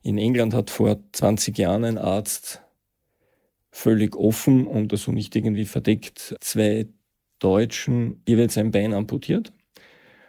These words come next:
Die Klinik hat das dann unterbunden. Er ist aber deswegen nicht verurteilt worden. Er hat das auch sehr genau dokumentiert und hat, glaub ich, zwei Jahre Vorlauf gehabt. Das heißt, die, die Möglichkeit,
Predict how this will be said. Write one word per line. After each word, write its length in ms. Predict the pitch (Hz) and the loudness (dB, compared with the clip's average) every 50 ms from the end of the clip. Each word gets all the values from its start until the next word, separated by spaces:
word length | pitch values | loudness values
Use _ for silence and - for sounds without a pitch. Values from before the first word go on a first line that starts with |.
| _ - | _ -4
Die 80 | - - | -4 -2
Klinik 400 | - - 139 131 143 139 - - | 0 2 4 4 6 4 4 2
hat 160 | 127 110 - | 0 2 2
das 160 | 123 113 - | 0 0 2
dann 160 | - 110 107 | 2 0 2
unterbunden. 840 | 104 113 107 - 110 110 - 117 120 131 139 139 160 180 202 208 - - - _ _ _ _ _ - - - _ _ | 0 -2 -4 -2 -4 -4 -2 0 0 0 0 0 0 0 0 -2 -4 -8 -16 _ _ _ _ _ -20 -20 -20 _ _
Er 160 | - 110 113 | 0 2 2
ist 160 | 127 127 113 131 | 2 2 2 2
aber 200 | 127 120 123 123 | 4 4 4 4
deswegen 380 | 120 113 - - 120 113 117 | 4 2 2 2 2 2 2
nicht 220 | 117 117 110 - - | 2 0 -2 -2 -2
verurteilt 580 | - 107 110 113 117 117 - 151 139 139 139 | -2 0 2 2 2 2 4 4 2 2 2
worden. 400 | 139 127 127 127 135 135 131 127 - - - _ _ _ _ _ | 2 2 4 4 2 2 0 -2 -4 -8 -16 _ _ _ _ _
Er 180 | - 95 120 117 | -8 -4 -2 0
hat 100 | 110 - | 2 2
das 140 | 117 104 123 | 2 2 0
auch 220 | 110 - - - - _ _ _ _ _ _ - 135 - 110 - - 165 | -2 -2 -6 -12 -20 _ _ _ _ _ _ -18 -16 -16 -18 -16 -10 -6
sehr 180 | - - 120 113 | 0 2 2 4
genau 340 | - 131 117 107 98 117 | 4 4 6 6 6 6
dokumentiert 840 | 120 135 117 - - 127 117 117 113 - - - 127 127 131 127 - | 6 4 2 2 2 2 4 4 2 0 0 0 2 2 2 4 2
und 140 | 110 107 - | 0 0 0
hat, 380 | - - - - - - - _ _ - - | -2 -4 -8 -14 -20 -20 -20 _ _ -10 -6
glaub 140 | - 95 - | -4 -4 -4
ich, 140 | 120 - | -4 -6
zwei 160 | - - 98 101 | -2 2 4 4
Jahre 240 | 107 107 104 110 | 4 4 2 0
Vorlauf 400 | 107 - 113 110 110 113 110 - | 0 0 2 2 2 0 -2 -2
gehabt. 400 | - 120 123 139 - - - - _ _ - _ _ _ _ _ - - - - - - _ _ _ _ | -2 0 0 0 -2 -6 -14 -20 _ _ -20 _ _ _ _ _ -20 -20 -20 -20 -20 -20 _ _ _ _
Das 200 | - - 113 104 | -6 -4 0 2
heißt, 300 | 123 113 110 - - - | 4 4 4 2 0 0
die, 380 | 117 113 110 107 104 104 123 - _ - | 0 2 2 2 0 -2 -4 -10 _ 0
die 100 | - 113 | 2 2
Möglichkeit, 760 | 110 110 117 127 123 107 - - - 117 110 104 - - - | 4 4 4 2 2 0 0 0 2 4 4 2 0 -4 -14